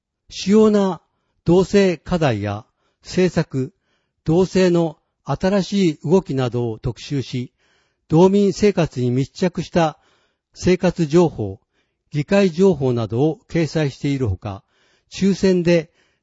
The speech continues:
道産品が当たるプレゼント企画もあります。年に五回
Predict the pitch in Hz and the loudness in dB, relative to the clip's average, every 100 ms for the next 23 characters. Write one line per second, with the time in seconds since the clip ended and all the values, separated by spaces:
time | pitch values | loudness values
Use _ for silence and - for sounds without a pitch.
0 | - 165 190 - 202 180 190 190 180 175 | 0 2 4 2 0 0 0 0 0 0
1 | 180 147 131 _ _ _ 165 180 175 185 | 0 0 -4 _ _ _ -2 0 2 0
2 | 170 - 180 - - 170 - 143 185 - | 0 -2 -4 -4 -4 -4 -2 0 0 -2
3 | - 113 104 98 - _ _ _ _ _ | -6 -8 -6 -10 -14 _ _ _ _ _
4 | - 180 214 151 131 151 135 143 185 156 | -2 2 4 2 -2 -4 -6 -2 0 0